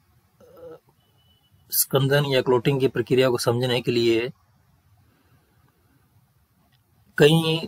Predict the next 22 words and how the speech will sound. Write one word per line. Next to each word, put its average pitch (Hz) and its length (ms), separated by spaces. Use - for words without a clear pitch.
थ्योरीज 135 380
हैं। 131 300
ये 131 200
जो 135 220
जितनी 143 280
भी 139 80
थ्योरीज 127 400
हैं, 123 260
ये 120 420
क्लॉटिंग 139 360
के 131 160
जो 131 140
फर्स्ट - 380
फोर 123 240
स्टेप्स - 380
हैं, 123 220
इस 131 160
पे 131 180
तो 131 340
एग्री 123 300
हैं, 101 260
परंतु 156 580